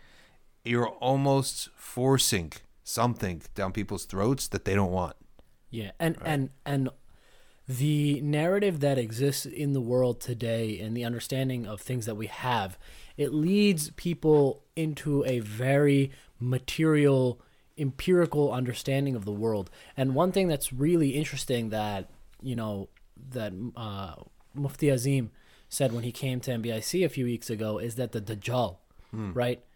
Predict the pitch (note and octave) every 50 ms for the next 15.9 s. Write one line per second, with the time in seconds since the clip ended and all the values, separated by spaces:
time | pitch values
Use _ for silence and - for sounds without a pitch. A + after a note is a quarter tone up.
0 | _ _ _ _ - D#3+ E3+ E3 E3 D#3 - - - E3 E3+ - - E3+ D3+ -
1 | - - - - - C3 C3+ B2+ B2+ B2 A#2 A2 - _ _ - - - - -
2 | D#3 D3 D3 D#3 C#3+ - D3+ C3+ B2+ A#2+ - - - D#3 D3+ C#3 C3 B2 B2 A#2
3 | A#2 A#2 A2 G#2+ - - - A#2+ A#2+ A#2+ A#2 G#2+ G2 G2+ - - G#2 G#2 G2+ G2
4 | B2+ B2+ G#2 - E3 D#3+ - D#3 C#3+ D3+ C#3+ C3+ B2 C3+ C3+ C3 A2 B2 A2+ G#2+
5 | G#2+ G#2 - - - B2 A#2 A2+ G#2+ G#2 G2+ F#2+ G2 - - B2+ A#2 G#2+ G#2 G#2
6 | G2 G2+ - - - E3 F3 C#3 F#2 - - F#2+ F#2 F2 F2+ F2+ F#2 - - -
7 | - - - C3 B2 A#2 - - - - - - - - D3+ D3 C#3 - - D3+
8 | D3+ D3+ C#3 C3+ C3+ B2 A2+ D3 D#3 E3 D3+ C#3 B2+ A#2 A2 - - - - -
9 | - - - _ - B2+ A#2+ A#2+ B2+ C#3 C#3 C3 B2 A#2 - - - A2+ - B2
10 | A#2 A#2+ A#2+ A#2 G#2+ G#2+ G2+ F#2+ G#2+ G#2+ - - C3+ B2 A#2 A2+ A2 G2+ G2+ -
11 | - A#2 A#2 A#2 A#2 A2 G#2 G2+ G2+ G#2+ G#2+ G2+ G2+ G2 - - A2+ G#2+ A#2 C3+
12 | D3+ E3 E3 G3 G3 F3 E3 C#3+ D3 D3 C#3 D3+ D3 C#3+ C#3+ - C#3 C3 - -
13 | C3+ C3+ C#3 C#3 - B2+ D#3 C#3 B2+ B2+ C3 C3 A#2+ A#2 B2 A#2+ - - A2+ G2+
14 | G#2 A2 G#2 - - A2 G#2 F#2 G#2 G#2+ G2 A2 G2 F2 F2 A2+ A2+ A2+ A#2 A2+
15 | G#2+ - G2+ G2+ G#2 A2+ G#2+ G#2+ G#2 - - - A2+ A2 G#2+ A2 G2+ F#2+